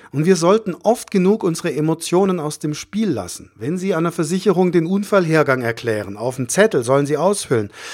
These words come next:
und Sie schreiben da irgendwas von wegen plötzlich oder unerwartet, dann sind das emotionale Beschreibungen und Wertungen, die da nichts verloren haben.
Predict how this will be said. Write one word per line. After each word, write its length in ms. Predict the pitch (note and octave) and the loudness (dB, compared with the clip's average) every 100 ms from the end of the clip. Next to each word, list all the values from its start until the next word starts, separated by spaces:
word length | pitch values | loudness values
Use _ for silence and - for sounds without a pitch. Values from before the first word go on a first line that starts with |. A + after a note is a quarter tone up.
| - | -8
und 140 | C#3+ C#3+ | -4 -4
Sie 80 | E3+ | -4
schreiben 380 | - C#3+ G3 | 2 4 6
da 120 | F3+ C#3+ | 4 4
irgendwas 480 | E3+ F3 D#3 D#3 | 2 2 -2 -2
von 200 | - D#3 | -2 -2
wegen 280 | C#3 C#3+ D3 | 0 -2 -4
plötzlich 880 | - E3 A#3+ - D#3 A2+ - - _ _ - - - | 2 4 4 2 -4 -6 -12 -20 _ _ -20 -20 -14
oder 300 | C3 A#2 B2 | -10 -8 2
unerwartet, 880 | C4 D4 A#3 D3+ A#2 - C#3+ - - _ _ _ | 4 6 4 2 0 -6 -16 -18 -20 _ _ _
dann 160 | B2+ C3 | -6 -2
sind 220 | D3 C#3+ | 0 2
das 160 | B2+ | -2
emotionale 760 | - B2 C#3+ C#3+ - B2 A2+ C#3+ | -2 2 2 2 -2 0 2 2
Beschreibungen 560 | D#3+ - F#2+ G#2+ C3+ | 0 0 -4 -2 2
und 180 | D3+ C#3+ | 2 0
Wertungen, 440 | F#2+ G#2 B2+ C#3+ C#3+ | -4 -6 -2 -2 -2
die 100 | B2+ | -4
da 160 | G2 | -4
nichts 300 | A2 B2 - | -4 -6 -8
verloren 540 | - D#3+ E3 G#3+ G3 B2+ | -6 -2 4 4 2 -2
haben. 340 | G#2 F#2 | -4 -6